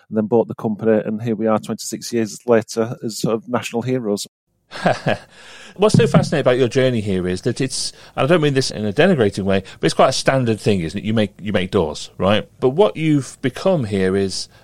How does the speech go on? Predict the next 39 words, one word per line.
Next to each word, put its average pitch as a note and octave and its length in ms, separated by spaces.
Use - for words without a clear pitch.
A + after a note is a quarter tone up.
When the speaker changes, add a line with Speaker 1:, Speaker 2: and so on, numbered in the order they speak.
Speaker 2:
an A2 60
evangelist A2+ 920
for A#2 120
sustainability, A#2+ 960
for A2+ 140
environmental A2+ 580
issues G#2 380
in G#2+ 220
this - 360
industry, G2+ 640
but B2 140
you're C#3+ 140
also C#3 420
setting A#2+ 800
the G#2+ 80
best - 340
possible A2 640
examples G#2 680
of - 160
how - 200
it A#2+ 100
can G#2 140
practically A2 560
be G#2+ 120
done. F#2+ 340
So D3 440
let's G3 140
go - 100
back F3 120
to - 60
the D#3 40
beginning. A#2+ 500
You A2+ 80
start B2 300
the C3 60
company B2 260
in A2+ 60
nineteen A2 220
ninety-four. G2 540